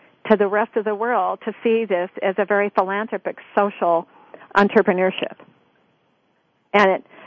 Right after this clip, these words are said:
gives them the beginning of something that gives the tonic to something to come. Now, that's how I looked at it, uh, for all of you. Uh, you're, you're, you're absolutely unbelievable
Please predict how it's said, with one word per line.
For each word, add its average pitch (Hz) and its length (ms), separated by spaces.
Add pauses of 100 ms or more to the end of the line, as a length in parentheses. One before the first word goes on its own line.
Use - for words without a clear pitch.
(120)
gives 254 320
them 190 380
the 190 180 (100)
beginning 196 640
of 190 140 (100)
something 196 520
that 190 140
gives 196 280
the 196 80 (120)
tonic 208 460
to 190 180
something 185 380
to 170 80
come. 170 340 (520)
Now, 196 260
that's 214 260
how 190 200
I 185 160
looked 180 260
at 180 140
it, - 140 (100)
uh, - 680
for 190 220
all 175 220
of 170 100
you. 175 300
Uh, 170 220
you're, 190 380
you're, 202 300 (140)
you're 190 340 (840)
absolutely 202 800 (160)
unbelievable 185 920